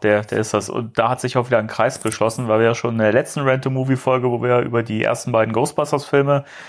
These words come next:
gesprochen haben, auch einen Kumail Nanjiani-Film dabei hatten, der leider nicht so gut war, The Lovebirds. Ähm, und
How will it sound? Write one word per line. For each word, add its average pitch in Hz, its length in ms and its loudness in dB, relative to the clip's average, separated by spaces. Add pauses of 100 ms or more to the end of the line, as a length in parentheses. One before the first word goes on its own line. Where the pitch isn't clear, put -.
(200)
gesprochen 135 480 0
haben, 131 200 2
auch 139 280 2
einen 160 220 0
Kumail 151 360 0
Nanjiani-Film 143 680 -2
dabei 135 340 0
hatten, 139 280 -6
der 123 100 0
leider 123 240 2
nicht 139 180 -6
so - 140 -4
gut 160 260 -8
war, 151 220 2
The 127 80 -2
Lovebirds. 156 720 0 (760)
Ähm, 139 500 2 (120)
und 139 400 -2